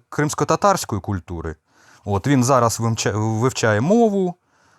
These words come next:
от, е, цікавиться так само їхньою культурою. Ну, що можу сказати, молодець.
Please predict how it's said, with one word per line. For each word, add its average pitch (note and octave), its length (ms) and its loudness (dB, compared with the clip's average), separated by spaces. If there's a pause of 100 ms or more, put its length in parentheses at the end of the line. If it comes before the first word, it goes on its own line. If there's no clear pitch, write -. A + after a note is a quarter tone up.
от, A#2+ 360 -4
е, A2 180 0
цікавиться G#2 1080 0 (380)
так - 160 -6
само G2+ 260 2
їхньою G#2 300 -2
культурою. E3+ 640 0 (1040)
Ну, F4 220 -2 (680)
що D#3+ 200 0
можу A2+ 180 2
сказати, G#2 360 0
молодець. G#3+ 640 0